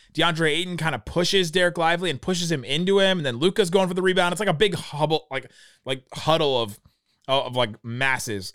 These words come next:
<laughs> in the air. Dereck Lively comes down on Jeremy Grant's foot and he goes, and then he goes down. You can tell he tweaked his ankle. He's wearing a walking boot at shoot around, uh, for the,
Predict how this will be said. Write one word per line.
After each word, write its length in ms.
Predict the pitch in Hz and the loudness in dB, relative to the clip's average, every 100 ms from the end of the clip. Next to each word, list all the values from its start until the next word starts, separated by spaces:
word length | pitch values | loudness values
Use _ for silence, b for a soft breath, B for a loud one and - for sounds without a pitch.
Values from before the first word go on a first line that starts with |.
| 165 | -2
<laughs> 100 | 120 | 2
in 340 | 214 214 185 | 2 2 0
the 140 | 185 165 | 0 0
air. 340 | 135 117 107 b b b - | 2 0 -2 b b b 0
Dereck 200 | 165 165 | 2 2
Lively 280 | 160 156 | 0 0
comes 300 | 143 156 156 | -2 0 0
down 260 | 139 147 143 | 2 2 2
on 140 | 127 | 0
Jeremy 240 | 117 139 127 | 0 -2 -2
Grant's 260 | 123 117 | -4 -4
foot 300 | - 185 165 - _ _ _ - | -4 0 -2 -4 _ _ _ -8
and 100 | 131 | -6
he 80 | |
goes, 280 | 123 135 120 | -2 0 -2
and 80 | 135 | -6
then 160 | 143 131 | -6 -6
he 60 | 120 | -4
goes 180 | 120 | -4
down. 320 | 120 196 180 175 | 0 2 0 -2
You 60 | |
can 80 | 131 | -2
tell 140 | 156 | -2
he 80 | 131 | -2
tweaked 260 | - 160 127 | -2 -6 -4
his 120 | 117 | -2
ankle. 400 | 147 143 143 127 B | -2 0 -2 -2 B
He's 180 | - 165 | 0 2
wearing 200 | 170 170 | 2 0
a 60 | 139 | 0
walking 420 | 113 147 151 156 | 2 2 2 -2
boot 200 | 131 160 | 0 0
at 100 | 120 | 0
shoot 260 | - 180 170 | -2 -2 0
around, 420 | 165 151 151 139 _ _ _ _ | 0 0 -2 -6 _ _ _ _
uh, 220 | 127 120 123 | -10 -8 -4
for 120 | 151 | -4
the, 160 | 135 | -4